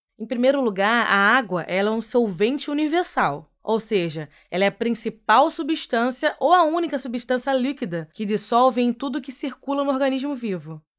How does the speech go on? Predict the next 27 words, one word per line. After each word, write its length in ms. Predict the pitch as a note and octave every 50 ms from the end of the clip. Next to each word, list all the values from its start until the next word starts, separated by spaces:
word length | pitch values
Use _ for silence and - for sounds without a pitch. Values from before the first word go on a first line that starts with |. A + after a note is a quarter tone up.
| _ -
A 80 | F#3+
água 320 | F#3+ G3 A3+ B3+ B3 B3+ B3+
também 280 | B3+ A#3 A3 A3 A#3+
é 60 | B3+ B3
o 40 |
componente 520 | A#3+ C4 B3 - A#3 A3+ A#3+ B3+ B3 - C4
mais 320 | A#3+ A3 A3 B3 C4 -
frequente. 800 | - D4+ D#4 D4+ - C4+ B3 A#3+ A#3 A3+ A3 - - E3+ E3 - _ _ -
Sessenta 460 | - - A#3 A3+ - C#4+ D4+ D4+ E4+
e 20 | -
cinco 200 | - D4+ C4+ -
por 200 | - C#4 B3 -
cento 200 | C#4 B3 B3+ A3+
do 120 | B3+ -
corpo 340 | - - C4 A#3 - - - -
humano 680 | B3+ D#4+ D#4+ C#4+ C#4 C#4+ D#4+ E4+ D#4 A#3+ F#3 D#3+ E3+ - _ _
é 160 | - G3+ A3 A3+
água. 560 | G#3 G#3 A3 A3+ F3 E3 E3 D#3 D3+ D3 - _ _ _
E 120 | - A#3 B3+
aí 200 | C4+ D4 D#4+ C#4+
sobraram 440 | - D4 C4 A#3+ C4+ C4+ C4 C4+ C4+
ali 180 | C4 C4 C4+
trinta 300 | A#3+ - D4 E4 E4+ E4
e 40 | D#4+
cinco 220 | - D#4+ D4+ -
por 220 | - - C4+ A3+ -
cento 440 | - - C4+ C4+ C#4+ - D#4 D4